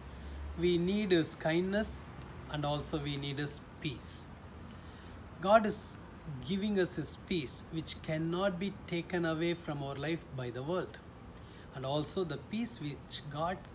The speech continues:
gives cannot be given by this world. And also, every day, his kindness will lead our life. We need his kindness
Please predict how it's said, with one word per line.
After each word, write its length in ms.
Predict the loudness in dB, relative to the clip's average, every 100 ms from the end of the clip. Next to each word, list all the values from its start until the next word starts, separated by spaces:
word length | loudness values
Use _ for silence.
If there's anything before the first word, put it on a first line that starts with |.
| -4
gives 420 | 4 4 4 -4 -8 -6
cannot 520 | -4 -2 0 0 0
be 140 | -2 -2
given 380 | 2 4 4 2 -4 -10 -14 -14 -14 -14 -10
by 140 | -6 -6
this 260 | -4 -2
world. 300 | 2 2 0 -8 -14 -14 -14 -16 -16 -14 -14 -12 -6
And 120 | 2
also, 580 | 2 2 0 0 -2 -4 -10 -14 -14 -14 -12 -6
every 540 | -4 -2 0 2 2
day, 380 | 2 2 0 -2 -10 -14 -14 -16 -14 -14 -14 -8
his 180 | -4 -4
kindness 720 | -2 2 4 4 2 0 -2 -8 -12 -14 -8
will 200 | -4 -4 -4 2
lead 160 | 4 6
our 200 | 4 -2
life. 420 | 0 0 0 -6 -12 -14 -14 -14 -12 -12 -12 -12 -14 -14 -14 -14 -8
We 140 | -6
need 260 | 0 2 4
his 140 | 2
kindness 560 | 0 -2 0 0 -2 -6